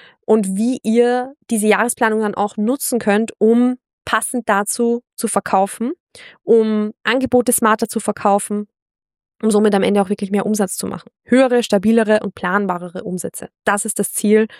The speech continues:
für Best Year Ever. Das ist das, was ich euch mitgeben möchte. Wir treffen uns am sechsundzwanzigsten November, also diese Woche, wenn die Folge online geht,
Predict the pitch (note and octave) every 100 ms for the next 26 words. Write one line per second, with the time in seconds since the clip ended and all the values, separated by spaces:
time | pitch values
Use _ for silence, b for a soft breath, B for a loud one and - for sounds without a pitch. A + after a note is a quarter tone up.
0 | B - G#3 G#3 G3+ - G3 G3+ C4 F4+
1 | G#3 G3 G#3 G3+ - G3+ G3 F#3+ A#3 -
2 | B3+ B3 B3 - C4 B B B B B
3 | - A#3 C4 C#4+ C4+ B3 B3 G#3+ C#4 -
4 | F4+ - D4+ D4+ - B3 A#3 A#3 - F#3
5 | F#3+ - E4 B3 G#3 A3+ - G#3 G3 G3
6 | G3 F#3+ - F#3+ F#3 F#3 F#3+ A#3+